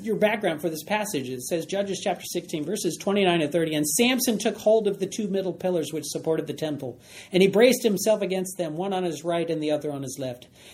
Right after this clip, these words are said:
Then Samson said, 'Let me die with the Philistines.' And he pushed with all his might, and the temple fell on the lords of all the people who were in it. So the dead that he killed at his death were more than he had killed in his life." These are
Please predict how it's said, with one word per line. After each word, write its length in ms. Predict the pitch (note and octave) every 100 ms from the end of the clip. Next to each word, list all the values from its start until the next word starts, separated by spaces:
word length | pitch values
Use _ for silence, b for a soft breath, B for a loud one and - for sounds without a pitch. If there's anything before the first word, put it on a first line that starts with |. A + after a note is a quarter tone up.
| -
Then 160 | F3+ F3
Samson 600 | - G#3 G#3 - G3+ F3
said, 360 | - F#3 F3
'Let 240 | F3+ G3 G3
me 160 | F#3+
die 320 | C#3 F#3+ F#3
with 160 | F#3 F#3+
the 80 | F#3+
Philistines.' 720 | G3+ F#3+ F3+ - E3 D3+ C3+
And 100 | D#3
he 80 | D#3+
pushed 400 | D#3+ G#3 G#3 F3+
with 160 | F3+
all 300 | - F3 G3
his 260 | - F#3+ D#3
might, 240 | F3 F3
and 100 | F3
the 60 | D#3
temple 320 | D3+ F3+ E3+ E3
fell 240 | F#3 F#3+ E3+
on 140 | E3
the 80 | D#3
lords 320 | D#3+ E3 E3
of 100 | D3
all 120 | D3+
the 100 | D3+
people 240 | C#3+ D3+ C#3+
who 140 | C#3+
were 100 | C#3
in 160 | C3+ C3
it. 160 | B2 B B B -
So 180 | - E3
the 100 | D#3+
dead 400 | C3 E3+ F#3 F#3
that 200 | F3 C#3+
he 100 | F3+
killed 360 | - F3+ E3+
at 200 | E3 D#3+
his 160 | D#3+ -
death 280 | E3 C#3 D3+
were 160 | D3
more 300 | D#3 E3+ E3+
than 160 | D3 C#3
he 140 | C#3
had 120 | C3
killed 300 | - F3+ E3
in 80 | C#3+
his 180 | C3+ B2+
life." 320 | C#3+ C#3 B2 -
These 240 | C#3+ C#3+
are 180 | C#3+